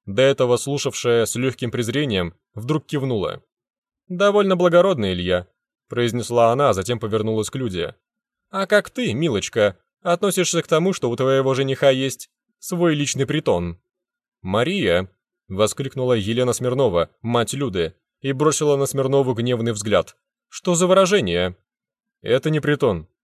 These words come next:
твёрдо сказал я, вмешиваясь. «И с того момента, как я сделал предложение Люде, никаких других женщин в моей жизни не было и не будет».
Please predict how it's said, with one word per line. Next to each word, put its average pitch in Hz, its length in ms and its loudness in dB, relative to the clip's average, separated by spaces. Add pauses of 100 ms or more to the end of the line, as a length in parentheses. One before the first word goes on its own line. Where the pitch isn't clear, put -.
(180)
твёрдо 110 280 0
сказал 110 320 0
я, 117 140 4
вмешиваясь. 92 680 -4 (480)
«И 87 100 -8
с - 80 -10
того 143 240 2
момента, 147 400 2
как 107 180 -2
я 127 140 0
сделал 123 320 0
предложение 117 580 0
Люде, 107 400 -4 (280)
никаких 123 460 -4
других 131 340 -4
женщин 123 360 -4
в 92 60 -4
моей 107 180 0
жизни 113 300 -4
не 113 120 0
было 82 360 -8 (160)
и 110 160 -4
не 117 100 0
будет». 110 440 -6